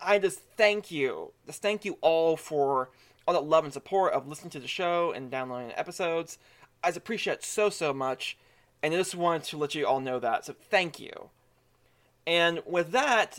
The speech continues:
let's get back to the show. Now, Silas, as I kind of briefly talked about during the Mage Rebellion comic, is a complicated character,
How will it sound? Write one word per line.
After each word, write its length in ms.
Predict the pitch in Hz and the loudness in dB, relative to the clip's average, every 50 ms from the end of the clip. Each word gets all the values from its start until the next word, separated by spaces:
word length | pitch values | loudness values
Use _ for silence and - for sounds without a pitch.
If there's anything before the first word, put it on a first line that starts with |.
| - - | -6 -2
let's 240 | 147 143 143 - | -2 -2 -2 -2
get 160 | - 165 135 139 | -2 -2 0 2
back 220 | 151 - 123 - | 2 0 0 -2
to 80 | 131 120 | -6 -8
the 60 | 123 | -4
show. 360 | - 196 196 147 107 - - _ _ _ _ _ _ _ _ _ _ _ _ _ _ _ _ _ _ _ _ _ _ _ _ _ _ _ _ _ _ _ _ _ _ _ _ _ _ _ _ _ _ _ _ - - _ 208 | 0 2 4 4 4 2 -2 _ _ _ _ _ _ _ _ _ _ _ _ _ _ _ _ _ _ _ _ _ _ _ _ _ _ _ _ _ _ _ _ _ _ _ _ _ _ _ _ _ _ _ _ -20 -18 _ -2
Now, 480 | 247 269 277 262 254 247 226 185 - - _ - | 2 6 8 8 10 8 8 6 2 -4 _ -16
Silas, 960 | - - - - - 311 349 403 440 415 392 392 370 339 - - - - - _ _ _ _ _ _ _ _ _ _ _ - | -12 -10 -2 4 6 8 8 8 6 6 4 4 4 2 0 -4 -10 -12 -12 _ _ _ _ _ _ _ _ _ _ _ 0
as 280 | 247 277 285 294 277 | 2 4 4 4 4
I 140 | 240 226 233 | 4 2 2
kind 260 | 226 - 240 240 240 | 2 2 4 4 6
of 220 | 233 214 175 147 - _ - 117 135 147 | 4 4 2 0 -8 _ -12 -10 -10 -8
briefly 500 | 147 143 147 175 208 208 196 - 185 170 | -8 -6 -4 -2 -2 -2 -2 -2 -2 -2
talked 320 | - - 156 160 156 - | 2 4 4 4 4 2
about 360 | 160 143 139 135 131 - 143 | 2 2 4 4 4 2 0
during 320 | 147 147 143 139 135 131 131 | -2 0 0 0 -2 -4 -6
the 260 | 131 127 127 123 117 | -6 -6 -6 -6 -6
Mage 300 | 127 143 151 160 147 151 | -4 -2 -2 -2 -2 -2
Rebellion 320 | 139 139 135 127 123 113 | -2 -2 -2 -2 -2 -6
comic, 560 | - 214 233 247 226 180 147 131 - - - _ _ _ _ _ _ _ _ _ _ _ _ _ _ _ - | -2 0 2 2 2 2 -2 -4 -4 -8 -14 _ _ _ _ _ _ _ _ _ _ _ _ _ _ _ -4
is 180 | 277 277 240 | -4 -2 -2
a 80 | 269 - | -4 -6
complicated 840 | - - - - 247 247 254 254 - 226 - - 202 185 165 143 - | -6 -8 0 4 6 8 8 6 4 0 -2 0 0 0 0 -2 -6
character, 720 | - - 208 190 180 165 160 147 - 151 139 139 135 127 | -2 2 2 4 4 4 2 0 -2 0 0 0 0 -2